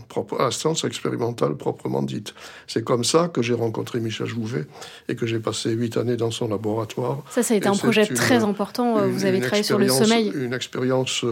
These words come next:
Speaker 1: au moins aussi importante que la précédente, avec son, son travail sur le sommeil et le rêve.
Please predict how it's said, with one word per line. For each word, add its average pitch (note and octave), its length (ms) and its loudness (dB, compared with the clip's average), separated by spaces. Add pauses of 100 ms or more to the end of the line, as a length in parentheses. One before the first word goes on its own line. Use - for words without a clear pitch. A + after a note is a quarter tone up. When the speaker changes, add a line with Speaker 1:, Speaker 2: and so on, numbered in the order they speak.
Speaker 1:
au D3 120 2
moins C#3 180 4
aussi A#2+ 360 2
importante B2 520 0
que - 140 -6
la G#2+ 140 0
précédente, A2 680 -4 (600)
avec A#2 240 2
son, G#2 400 -2
son G#2 200 -4
travail A2+ 320 0
sur G2+ 180 -4
le G#2 80 -4
sommeil G#2 380 -2
et - 20 0
le G2+ 100 0
rêve. F#2+ 300 -4